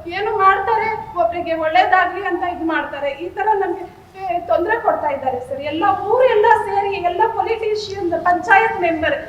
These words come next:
ಒಂದ್ ನಮ್ಗೆ ಮನೆಗೆ ನೀರ್ ಬೇಕಾದ್ರೆ ಹತ್ತು ಸರಿ ಅಲ್ಲಿ ಹೋಗ್ಬೇಕು, ನಮ್ಗೆ ನೀರ್ ಕೊಡ್ಬೇಕು, ನಲ್ಲಿ ಹಾಕಿ, ನಲ್ಲಿ ಹಾಕಿ ಅಂತ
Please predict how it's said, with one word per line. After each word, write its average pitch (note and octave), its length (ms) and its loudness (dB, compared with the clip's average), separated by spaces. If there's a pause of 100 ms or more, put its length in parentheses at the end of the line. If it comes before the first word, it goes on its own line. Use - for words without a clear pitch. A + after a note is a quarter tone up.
(180)
ಒಂದ್ F4 140 -2
ನಮ್ಗೆ F4+ 280 4
ಮನೆಗೆ G4+ 400 2
ನೀರ್ A4 460 6
ಬೇಕಾದ್ರೆ G#4+ 440 2
ಹತ್ತು G#4 360 0
ಸರಿ C5 280 4
ಅಲ್ಲಿ F#4 280 -2
ಹೋಗ್ಬೇಕು, D#4+ 640 -2
ನಮ್ಗೆ D#4+ 200 -10
ನೀರ್ F#4 380 -2
ಕೊಡ್ಬೇಕು, E4 680 -4
ನಲ್ಲಿ F4+ 300 0
ಹಾಕಿ, E4+ 340 0
ನಲ್ಲಿ D#4 340 -8
ಹಾಕಿ F4 320 -6
ಅಂತ D4 200 -8